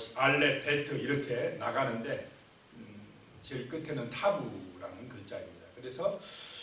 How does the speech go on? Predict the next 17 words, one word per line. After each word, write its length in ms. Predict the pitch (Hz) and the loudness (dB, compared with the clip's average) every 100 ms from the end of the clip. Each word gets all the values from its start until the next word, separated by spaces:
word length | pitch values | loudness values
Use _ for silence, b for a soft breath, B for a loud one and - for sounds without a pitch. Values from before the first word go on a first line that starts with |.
| B - | B 2
알렙으로 680 | 147 165 202 202 196 190 | 6 8 8 8 8 8
시작되는, 680 | - - - - 120 107 101 - - - | 8 6 4 4 0 -2 -6 -10 -18 -6
영어로 300 | 139 175 175 | 2 6 10
말하면 320 | 151 151 139 123 | 12 12 12 10
A로 340 | 139 208 190 | 6 8 8
시작되는 800 | 190 160 - - 165 175 196 190 - - - - - - - - | 8 6 4 6 4 6 2 -2 -8 -16 -20 -20 -20 -20 -20 -16
그 200 | - 156 | -4 -2
단어로 720 | 139 127 147 131 123 - - - - - - - - - - - - - - | 2 4 6 8 8 8 2 -8 -18 -20 -20 -20 -20 -20 -20 -20 -20 -18 2
여덟 300 | 156 170 - | 6 6 6
절, 240 | - - - - - - - | 2 -4 -10 -20 -20 -20 -14
일 120 | 135 135 | -8 0
절부터 380 | 135 - - - | 0 0 -4 -6
팔 200 | 165 151 | -6 -4
절까지. 440 | - - - - - B B - | -6 -6 -12 -16 -20 B B 2
그 60 | |
다음에 300 | 160 160 143 | 4 6 2
B, 420 | - 165 139 - | -2 -4 -4 -6